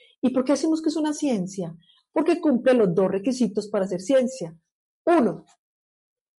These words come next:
que se puede verificar. ¿Y cómo lo verifico?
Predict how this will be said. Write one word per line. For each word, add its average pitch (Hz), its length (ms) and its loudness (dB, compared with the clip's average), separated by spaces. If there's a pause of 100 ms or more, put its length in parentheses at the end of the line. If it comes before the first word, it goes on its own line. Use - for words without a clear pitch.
(260)
que 233 160 2
se 226 120 2
puede 220 280 4
verificar. 208 720 0 (960)
¿Y 233 100 0
cómo 277 220 4
lo 311 120 6
verifico? 247 680 2